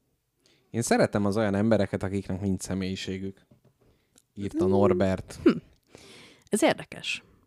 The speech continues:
Speaker 1: Ja nem, bocsánat. Azt írta, hogy én szerintem olyan emberek nem. Norbert nem szereti az embereket, akik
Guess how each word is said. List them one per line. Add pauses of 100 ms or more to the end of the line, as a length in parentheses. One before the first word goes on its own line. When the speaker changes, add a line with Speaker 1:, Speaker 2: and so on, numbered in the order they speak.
(260)
Speaker 1:
Ja
nem, (100)
bocsánat.
Azt
írta,
hogy
én
szerintem
olyan
emberek
nem. (400)
Norbert
nem
szereti
az
embereket,
akik